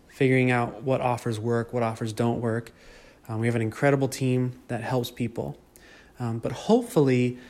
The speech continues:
this episode has given you an insight into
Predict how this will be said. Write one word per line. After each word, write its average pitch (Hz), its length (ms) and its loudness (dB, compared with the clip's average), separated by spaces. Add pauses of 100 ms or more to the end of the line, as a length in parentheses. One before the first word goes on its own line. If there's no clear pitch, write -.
(640)
this 156 420 4
episode 147 600 0
has 127 240 0
given 131 360 2
you 127 460 2
an 117 300 -4
insight 123 840 0 (300)
into 127 840 2